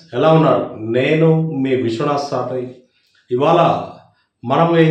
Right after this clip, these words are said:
చేద్దామంటే, ట్రిగనామెట్రీకి సంబంధించి ఒక అద్భుతమైన కాన్సెప్ట్ డిస్కస్ చేద్దాం. లాస్ట్ సారి క్లాసులలో మనం ట్రిగనామెట్రీకి సంబంధించి ఇంట్రడక్షన్ పార్ట్ పెట్టాం. So, ఇప్పుడు కొంచెం అడ్వాన్స్‌గా మనం డిస్కస్ చేద్దాం.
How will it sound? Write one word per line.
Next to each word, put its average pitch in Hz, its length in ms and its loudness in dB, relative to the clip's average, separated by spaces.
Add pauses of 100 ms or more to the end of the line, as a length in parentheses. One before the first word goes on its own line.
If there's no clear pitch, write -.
చేద్దామంటే, 156 880 0
ట్రిగనామెట్రీకి 175 720 2
సంబంధించి 147 680 -4 (440)
ఒక 143 120 -6
అద్భుతమైన 160 680 2
కాన్సెప్ట్ 131 420 -4
డిస్కస్ 113 340 -6
చేద్దాం. 104 260 -8 (680)
లాస్ట్ 147 420 2 (200)
సారి 185 380 2
క్లాసులలో 165 640 2 (460)
మనం 143 280 -2
ట్రిగనామెట్రీకి 170 600 2
సంబంధించి 151 600 0 (240)
ఇంట్రడక్షన్ 190 560 0
పార్ట్ 160 220 2
పెట్టాం. 123 240 -4 (1000)
So, 185 340 2
ఇప్పుడు 185 240 6 (340)
కొంచెం 175 200 4
అడ్వాన్స్‌గా 170 600 2
మనం 170 200 0
డిస్కస్ 139 340 -2
చేద్దాం. 117 260 -4